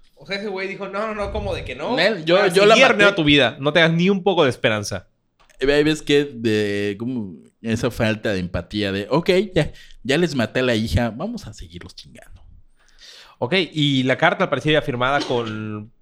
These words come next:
Speaker 1: un tal Yoko Imada, que es un nombre ficticio, ya que el juego de palabras en japonés, eh, se refiere a "ahora te diré".
Speaker 2: Ok, este.
Speaker 1: Yo leí los kanjis y, y lo dije, o sea, no, no es que
Speaker 2: Sí,
Speaker 1: lo
Speaker 2: está
Speaker 1: tengamos
Speaker 2: en
Speaker 1: acá
Speaker 2: japonés, de hecho,
Speaker 1: escrito.
Speaker 2: está en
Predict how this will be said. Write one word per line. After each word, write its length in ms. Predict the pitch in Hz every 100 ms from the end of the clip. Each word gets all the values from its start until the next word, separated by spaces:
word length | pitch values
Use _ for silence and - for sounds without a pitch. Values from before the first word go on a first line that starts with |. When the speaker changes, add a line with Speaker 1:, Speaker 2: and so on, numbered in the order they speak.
| -
Speaker 1:
un 220 | 147 143
tal 240 | 139 139 123
Yoko 480 | 147 147 165 160 -
Imada, 600 | 120 123 147 214 196 - _ -
que 360 | 127 110 110
es 80 | 113
un 80 | 139
nombre 180 | 127 131
ficticio, 440 | 214 - 196 196
ya 200 | 151 135
que 260 | 135 123 107
el 80 | 104
juego 200 | 135 123
de 40 |
palabras 300 | 117 117 131
en 80 | 131
japonés, 560 | 156 160 151 156 - -
eh, 340 | 139 113 110 113
se 80 | 147
refiere 420 | 127 131 127 127 127
a 320 | 123 135 _ -
"ahora 380 | 131 151 170 156
te 60 |
diré". 440 | 117 123 127 - _ _ _ _ _ _ _ _ _ _ -
Speaker 2:
Ok, 200 | 117 120 160 - - - - -
este. 480 | 95 87 - 92 78 - - - _ _ - - _ _ - - -
Speaker 1:
Yo 220 | 131 143
leí 160 | 151 143
los 140 | 135
kanjis 320 | - 131 123 117
y, 60 | 117
y 160 | 101
lo 140 | 104 98
dije, 240 | 95 95
o 40 |
sea, 120 | 104 107
no, 180 | 110
no 140 | 113 113
es 60 |
que 60 | 113
Speaker 2:
Sí, 40 | 156
Speaker 1:
lo 40 |
Speaker 2:
está 100 | 143
Speaker 1:
tengamos 220 | 113 123
Speaker 2:
en 40 | 123
Speaker 1:
acá 100 | 123
Speaker 2:
japonés, 100 | 117
de 80 | 127
hecho, 140 | 120
Speaker 1:
escrito. 160 | 113
Speaker 2:
está 20 |
en 40 | 160